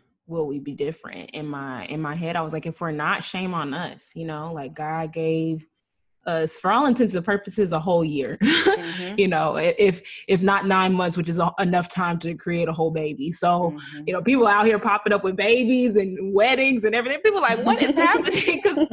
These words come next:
Speaker 1: so much has happened. I was, I was teasing with my mom, my dad. I said, you know, whenever we go back to church, 'cause our church has been closed this entire time, I said, "I'm gonna pop up with a baby." And people are gonna be like,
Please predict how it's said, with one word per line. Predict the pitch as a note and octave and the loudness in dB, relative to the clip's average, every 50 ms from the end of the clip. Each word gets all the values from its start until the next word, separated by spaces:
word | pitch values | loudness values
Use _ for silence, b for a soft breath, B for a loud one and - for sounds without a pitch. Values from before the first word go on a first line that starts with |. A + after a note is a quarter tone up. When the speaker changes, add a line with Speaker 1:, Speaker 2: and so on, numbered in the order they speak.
| A3+ D4 | 2 2
Speaker 1:
so | - D#4 D#4 E4 E4 | 4 6 4 4 4
much | E4 D#4+ D#4+ D#4+ | 2 0 0 2
has | D4+ D4+ C4+ C4+ | 0 -2 -2 0
happened. | - C4 A#3+ C4 D4 C#4+ - G#3+ F#3 F#3+ | 0 0 0 0 0 0 -2 -2 0 0
I | F#3+ | 0
was, | G3 G#3 G3+ - - | 0 0 -2 -2 -2
I | G3+ | 0
was | G3+ G3+ G3 - - | 0 0 -4 -6 -6
teasing | B3 B3+ C4+ - A3 G#3 G3+ | -6 -6 -4 -4 -4 -2 -2
with | F#3+ G3 G3+ | -2 -4 -2
my | G3 F3+ F3 F3 - B B B B B B B B B - | -2 -2 -2 -2 -4 B B B B B B B B B -4
mom, | G3+ G#3+ G#3+ A3 A3+ A3 | 0 2 2 2 2 2
my | G#3+ G3 F#3+ | 0 -2 -2
dad. | F3 G3 A#3+ F#4 G4 F4+ D#4+ C#4 C4 B3 - | 0 0 2 2 2 2 4 2 2 2 0
I | A#3+ | -2
said, | A#3 - - G#3+ G3+ G3 G3 F#3+ F#3 F3+ F#3 _ _ _ _ _ _ _ _ - | -4 -2 -2 0 2 2 2 0 -2 -4 -6 _ _ _ _ _ _ _ _ -8
you | - G#3 | -6 -6
know, | F#3 | -4
whenever | F#3+ G3 G#3 A3+ A#3+ B3+ | -2 -2 -2 -2 -2 -2
we | B3 B3+ B3 A3+ | -2 -2 -2 -2
go | F#3+ G#3+ A3 | 0 -2 -2
back | G#3+ G#3 G3+ F#3+ - | 0 -2 -4 -4 -8
to | F3+ | -12
church, | E3+ - C#4 E4+ C#4 - | -8 -6 -6 -6 -6 -8
'cause | C#4 - | -8 -4
our | G3 G3+ A#3 | -4 -4 -4
church | - B3+ A#3 A#3+ - | -2 -4 -4 -2 -2
has | A#3+ A#3 F#3+ | -6 -6 -6
been | F#3+ F#3 F#3 | -12 -12 -10
closed | - A#3+ B3 C4+ C4+ A3 | -6 -6 -4 -4 -6 -8
this | G#3 - F#3 | -12 -14 -16
entire | F3+ - G#3+ F#3+ F#3 F3 F3+ | -14 -6 -6 -4 -4 -4 -6
time, | - C4+ F4 F4 D4 B3 A#3+ B3 A#3 B B B B B G#3 | -8 -8 -6 -4 -6 -6 -6 -8 -12 B B B B B -8
I | A#3 | -6
said, | A#3 G3+ G3 | -4 -2 -4
"I'm | G#3+ D#4 | -4 -4
gonna | F#4 - | -6 -2
pop | - C4 B3+ B3+ B3+ | 0 0 0 0 -2
up | A#3 - | -6 -6
with | A#3 G#3 G#3 | -4 -6 -4
a | |
baby." | F3 F#3 G#3+ G4 A#4+ A#4+ F#4+ B3+ G#3 A3 B3 D4 - _ _ _ _ _ _ - | -4 -2 0 0 0 0 -2 -4 -8 -8 -10 -12 -12 _ _ _ _ _ _ -12
And | A3 A3+ | -8 -8
people | E4 E4+ F4+ | -8 -8 -6
are | E4 | -6
gonna | D4+ D4 | -6 -4
be | D4+ | -4
like, | D4+ D4+ | -6 -6